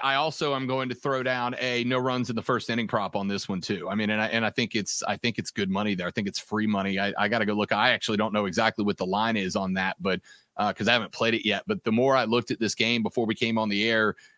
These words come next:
the more I think I'm absolutely gonna look into that one too. Uh, both of these ti-, bo-, both of these guys, the last couple of times they've gotten together have been, again, two runs max. So you're basically, I think you're right. Is, is Gibson gonna give up two? A-, and if he doesn't,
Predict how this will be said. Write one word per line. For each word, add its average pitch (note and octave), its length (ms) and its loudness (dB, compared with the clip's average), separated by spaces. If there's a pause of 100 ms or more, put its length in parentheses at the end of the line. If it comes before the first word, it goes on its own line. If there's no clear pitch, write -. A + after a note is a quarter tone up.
(140)
the B2 160 0
more B2 240 4
I A2+ 60 4
think A#2 280 0
I'm A2+ 140 2
absolutely A2 680 0
gonna G#2 200 0
look G#2 240 0
into G#2 140 0
that G#2 220 0
one G2+ 120 -2
too. A#2 320 0 (300)
Uh, C3+ 360 4 (220)
both E3+ 280 0
of F3 60 -4
these E3 200 0
ti-, D3 240 2
bo-, F3+ 160 2
both F#3+ 240 0
of E3+ 80 -4
these C#3+ 140 0
guys, C3+ 240 2
the B2+ 80 0
last C#3 200 2
couple C3 200 -2
of A#2+ 80 -2
times A#2 240 0
they've G#2 140 -2
gotten A2 280 0
together G2+ 380 0
have A2 240 -2
been, A2+ 160 2
again, A2 420 0
two D3+ 220 2
runs A#2+ 280 2
max. A#2+ 300 2
So - 80 2
you're A#2 160 2
basically, C3 720 0 (420)
I D#3 100 6
think D#3 140 2
you're C#3+ 80 6
right. C3 240 6
Is, A#2+ 360 2
is A#2+ 200 2
Gibson D3+ 320 0
gonna C#3 180 2
give C3 180 2
up B2+ 180 2
two? G#2 220 -2 (260)
A-, B2+ 180 0
and B2+ 120 2
if A#2 100 0
he B2 80 4
doesn't, C#3 480 2